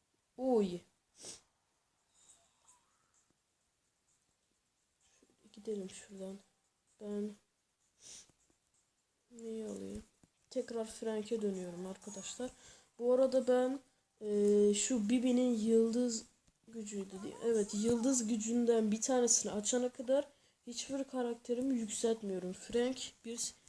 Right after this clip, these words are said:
iki seviye yapabiliriz ama yapmayacağım. İki bin lira gerek. Gerçi dükkanda şu an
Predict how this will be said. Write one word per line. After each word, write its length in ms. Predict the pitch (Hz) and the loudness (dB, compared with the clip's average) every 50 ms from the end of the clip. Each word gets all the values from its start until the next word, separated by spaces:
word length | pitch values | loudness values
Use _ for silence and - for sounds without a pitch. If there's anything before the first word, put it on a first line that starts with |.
| - _ | -20 _
iki 200 | 220 202 - - | -10 -4 -2 0
seviye 360 | - - 254 240 226 220 208 202 | 2 2 2 2 4 4 4 4
yapabiliriz 540 | 202 208 202 214 233 226 247 269 277 254 254 | 4 2 0 -2 -4 -4 -2 -2 -2 0 0
ama 200 | 254 254 262 254 | 0 2 2 2
yapmayacağım. 640 | 247 247 247 247 - 214 202 190 180 180 185 196 - _ _ _ _ _ - - - _ _ _ | 2 2 0 -2 -4 -6 -8 -6 -8 -10 -10 -12 -14 _ _ _ _ _ -20 -20 -20 _ _ _
İki 280 | 233 208 208 - 277 285 | -12 -8 -8 -6 -4 -2
bin 200 | 269 247 233 220 | -2 0 0 0
lira 200 | 226 220 240 247 | 2 2 2 2
gerek. 380 | 220 214 202 202 226 226 - | 2 0 -2 -2 -2 -4 -4
Gerçi 340 | - 233 240 240 - - 214 | -6 -6 -4 -4 -6 -6 -8
dükkanda 420 | 220 220 - - 240 240 233 233 233 | -10 -10 -10 -8 -8 -6 -6 -6 -8
şu 220 | - - 240 233 | -6 -4 -4 -2
an 160 | 233 233 233 | -2 -4 -6